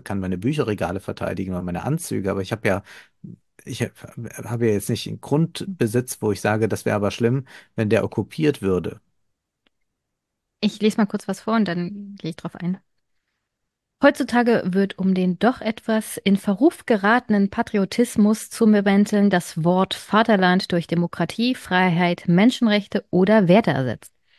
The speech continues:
Speaker 2: womit zusätzlich die jeweilige geopolitische Entscheidung durch Moral immunisiert werden kann. Was nicht bedeutet, dass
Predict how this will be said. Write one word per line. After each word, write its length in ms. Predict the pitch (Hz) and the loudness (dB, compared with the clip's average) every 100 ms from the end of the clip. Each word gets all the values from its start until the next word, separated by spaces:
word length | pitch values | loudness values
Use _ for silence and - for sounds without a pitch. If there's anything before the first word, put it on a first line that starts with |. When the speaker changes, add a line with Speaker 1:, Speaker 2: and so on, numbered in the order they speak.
| - _ | -20 _
Speaker 2:
womit 600 | 175 175 180 277 - - _ _ _ _ | 2 6 8 6 2 -20 _ _ _ _
zusätzlich 720 | - 277 269 247 233 - 226 | 0 2 4 2 0 -2 -2
die 100 | 196 | 0
jeweilige 800 | 180 233 233 214 214 202 208 208 - | 2 4 4 4 4 0 -2 -4 2
geopolitische 920 | 165 165 180 226 214 214 233 - 214 | 4 4 2 2 2 2 0 0 -2
Entscheidung 720 | 190 - 226 233 170 208 226 | -2 0 -2 0 0 0 0
durch 280 | 170 160 - | 2 2 2
Moral 560 | 160 151 147 156 190 - _ - | 0 0 0 2 2 0 _ 2
immunisiert 680 | 180 170 170 151 156 160 - | 4 6 6 4 2 0 -2
werden 240 | 120 - | -8 -8
kann. 220 | - - - _ _ _ _ _ _ _ _ _ | -8 -10 -12 _ _ _ _ _ _ _ _ _
Was 160 | - 175 | 0 6
nicht 220 | 226 311 | 6 6
bedeutet, 680 | - 185 160 175 240 - - | 4 4 2 2 -2 -2 0
dass 240 | 165 165 | 0 0